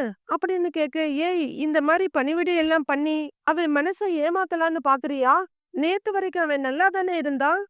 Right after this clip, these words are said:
நீ எதையாவது பண்ணி காய்ச்சல் வர வச்சிட்டியா?" அப்படின்னு விஜயா கேட்க, "என்ன ஆன்ட்டி இப்படி சொல்றீங்க? நான் மனோஜுக்காக தான் இதையெல்லாம்னு" ரோகிணி சொல்லிட்டு இருக்க, "நீ அவனுக்காக எதுவும் பண்ண தேவையில்ல, என் புள்ளைய எனக்கு பாத்துக்க தெரியும்"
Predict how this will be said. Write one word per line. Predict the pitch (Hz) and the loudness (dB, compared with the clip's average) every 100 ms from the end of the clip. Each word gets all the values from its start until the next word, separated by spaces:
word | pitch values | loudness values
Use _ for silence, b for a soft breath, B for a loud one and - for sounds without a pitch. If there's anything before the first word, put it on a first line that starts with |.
| _ _ | _ _
நீ | - 339 381 330 | -2 0 0 0
எதையாவது | 285 349 403 415 392 | -2 2 2 2 0
பண்ணி | 330 330 | -2 -2
காய்ச்சல் | 339 285 311 415 349 | -2 -2 0 -2 0
வர | 302 | 0
வச்சிட்டியா?" | 311 269 311 294 277 330 403 _ - | 0 -4 -8 -4 0 0 -4 _ -8
அப்படின்னு | 320 381 392 349 | -4 -2 -2 -2
விஜயா | 294 233 359 | -4 -4 -2
கேட்க, | 370 339 302 302 254 | -2 -4 -4 -4 -2
"என்ன | 269 349 | -2 0
ஆன்ட்டி | 415 381 359 | -2 -2 -4
இப்படி | 339 294 359 | -4 -6 -4
சொல்றீங்க? | 370 311 311 277 262 339 370 - | -4 -4 -4 -2 -2 -2 -4 -6
நான் | 294 349 311 | 4 4 4
மனோஜுக்காக | 277 320 415 403 392 349 320 | 2 2 0 -2 0 0 0
தான் | 302 359 | -2 -2
இதையெல்லாம்னு" | 294 302 311 330 330 320 | -2 -2 -2 0 0 0
ரோகிணி | 285 269 339 370 | 2 2 2 -4
சொல்லிட்டு | 339 330 311 294 | -4 -6 -6 -6
இருக்க, | 294 294 285 285 | -4 -2 -2 -4
"நீ | 302 381 381 | -2 0 4
அவனுக்காக | 294 339 359 339 359 381 302 | 4 4 0 2 2 0 -4
எதுவும் | 302 370 403 392 | -4 0 0 2
பண்ண | 294 311 285 | 2 2 -2
தேவையில்ல, | 277 311 339 277 254 233 - _ - | -2 -2 -2 -2 -2 -4 -8 _ -6
என் | 311 349 302 | 0 0 0
புள்ளைய | 349 415 381 302 | 0 0 0 0
எனக்கு | 330 349 | -2 -2
பாத்துக்க | 285 285 330 370 | 2 2 2 -4
தெரியும்" | 339 269 269 247 | -2 -2 -2 -4